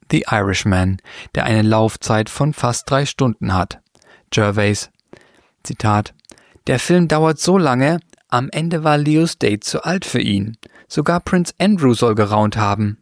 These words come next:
Mann, Leo, du wirst bald fünfzig, also wirklich."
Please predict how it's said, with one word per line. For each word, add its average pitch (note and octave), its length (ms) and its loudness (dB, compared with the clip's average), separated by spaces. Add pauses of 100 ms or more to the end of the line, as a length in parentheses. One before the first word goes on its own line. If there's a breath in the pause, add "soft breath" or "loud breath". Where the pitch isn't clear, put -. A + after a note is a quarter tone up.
(100)
Mann, D3 400 2
Leo, C#3+ 600 4 (180 loud breath)
du C#3 180 0
wirst D#3+ 260 0
bald - 240 -2
fünfzig, C3 840 0
also C3 260 0
wirklich." A2+ 640 2